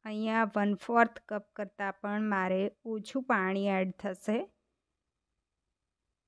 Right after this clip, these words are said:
મીન્સ ચાર પાંચ ટેબલસ્પૂન જેટલું જ પાણી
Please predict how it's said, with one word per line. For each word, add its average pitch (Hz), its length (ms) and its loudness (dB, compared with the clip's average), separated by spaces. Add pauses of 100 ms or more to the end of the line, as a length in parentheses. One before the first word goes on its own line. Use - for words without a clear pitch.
(1700)
મીન્સ 240 400 4 (120)
ચાર 214 240 8 (100)
પાંચ 233 320 2
ટેબલસ્પૂન 214 840 0
જેટલું 220 340 2
જ 220 140 -4
પાણી 202 400 0